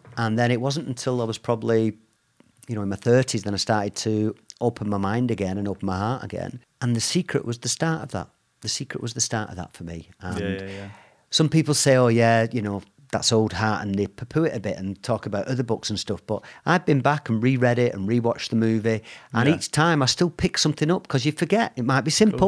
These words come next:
Speaker 2: course.
Speaker 1: but there's things you forget. And it's very powerful for manifesting. And I, I love it. So it obviously had an impact on you too.
Speaker 2: Yeah.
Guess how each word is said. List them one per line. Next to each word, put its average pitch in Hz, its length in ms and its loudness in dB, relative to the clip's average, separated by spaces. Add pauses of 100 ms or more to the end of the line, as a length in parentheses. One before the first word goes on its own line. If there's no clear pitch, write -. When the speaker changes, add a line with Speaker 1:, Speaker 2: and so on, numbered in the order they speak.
Speaker 2:
course. - 220 -12
Speaker 1:
but 143 180 -2
there's 131 180 -2
things 123 220 0
you 123 60 -6
forget. 170 440 -2 (600)
And 135 220 4 (380)
it's - 140 -10
very 180 340 2
powerful 139 580 -2 (200)
for - 120 -8
manifesting. 104 840 -2
And 143 160 0
I, 170 300 -2
I 165 100 -2
love 208 200 0
it. - 140 -8 (200)
So 147 320 2 (760)
it 156 120 4
obviously 170 300 2
had 131 60 4
an 131 60 4
impact - 380 -2
on 131 80 0
you 170 120 0
too. 160 320 -6 (520)
Speaker 2:
Yeah. 131 260 -10